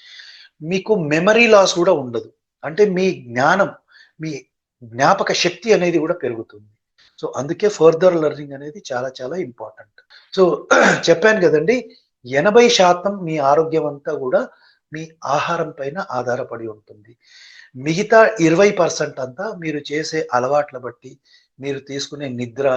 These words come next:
ఇవన్నీ మీరు హ్యాపీగా ఉండడం, యోగా,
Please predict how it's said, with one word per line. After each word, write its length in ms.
ఇవన్నీ 680
మీరు 420
హ్యాపీగా 480
ఉండడం, 400
యోగా, 460